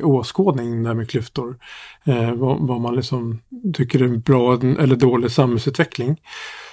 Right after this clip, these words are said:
Eh, men tittar man till exempel om man ska sådär, ha någon slags vetenskapligt,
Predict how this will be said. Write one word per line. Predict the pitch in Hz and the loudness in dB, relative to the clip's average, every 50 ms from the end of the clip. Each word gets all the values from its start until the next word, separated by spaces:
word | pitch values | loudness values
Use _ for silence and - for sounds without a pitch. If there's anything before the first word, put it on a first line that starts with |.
| - _ - | -12 _ 2
Eh, | 151 139 135 135 135 139 | 4 6 6 6 4 4
men | 151 175 165 160 160 | 4 6 6 6 6
tittar | 151 185 160 - 170 | 6 2 2 4 4
man | 165 156 151 147 | 4 4 4 2
till | - 165 | 0 0
exempel | 139 156 151 143 139 156 147 | 0 2 2 2 2 2 2
om | 147 | 4
man | 147 147 143 139 139 | 4 2 2 0 -2
ska | - - - 151 147 143 139 135 139 139 143 143 147 147 139 - - - - _ _ _ _ | -2 0 2 4 4 6 4 4 4 2 2 0 -2 -4 -6 -8 -12 -18 -20 _ _ _ _
sådär, | - 139 143 135 131 | -4 -2 -2 0 0
ha | 131 135 139 143 | 0 0 0 0
någon | 139 131 | 0 -2
slags | 123 135 131 117 - - - - | -2 -4 -4 -4 -6 -10 -4 -2
vetenskapligt, | 151 139 135 - 143 - - 180 170 - 165 151 139 - | 0 0 0 -2 -4 -2 0 0 0 2 0 0 0 -2